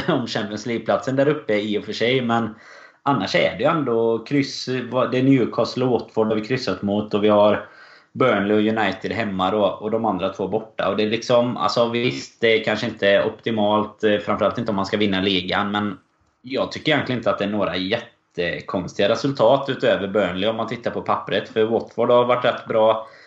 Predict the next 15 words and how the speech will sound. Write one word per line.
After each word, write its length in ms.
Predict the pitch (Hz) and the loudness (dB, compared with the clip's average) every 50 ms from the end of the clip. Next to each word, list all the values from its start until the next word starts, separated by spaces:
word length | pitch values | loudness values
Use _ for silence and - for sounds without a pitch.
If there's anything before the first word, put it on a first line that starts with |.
| _ _ - | _ _ -2
Rafa 500 | 123 123 117 101 - - 113 110 113 113 | 0 2 2 2 0 0 0 0 2 2
defensivt 500 | 120 113 - 117 107 - 113 104 - - | 0 -2 -2 -6 -10 -8 -8 -10 -8 -8
med 120 | 117 113 | -8 -6
Newcastle, 560 | 117 117 113 101 98 - 101 95 92 - 104 | -4 -4 -4 -4 -2 -2 -2 -2 -2 -4 -4
det 380 | 101 107 107 104 104 107 107 110 - _ _ _ _ _ _ _ _ _ _ _ - | -2 2 2 4 4 2 0 -2 -10 _ _ _ _ _ _ _ _ _ _ _ -8
vet 380 | 113 117 110 98 - - - | -4 -2 -2 -2 -2 -2 0
vi, 80 | 101 104 | 2 4
utan 280 | 110 107 104 110 107 107 | 4 4 2 2 2 2
det 60 | 107 | 2
är 40 | 104 | 2
väl 100 | 110 107 | 0 0
snarare 560 | - - 139 127 104 95 92 95 95 92 - - - - - - - - - _ _ _ _ _ - - - 95 | 0 0 2 2 4 4 4 4 2 2 0 -2 -12 -20 -20 -20 -20 -20 -20 _ _ _ _ _ -20 -20 -12 -6
det 180 | 104 117 110 | -2 0 0
vi 140 | 98 101 104 | 2 2 2
har 240 | 101 101 98 - | 2 2 0 -2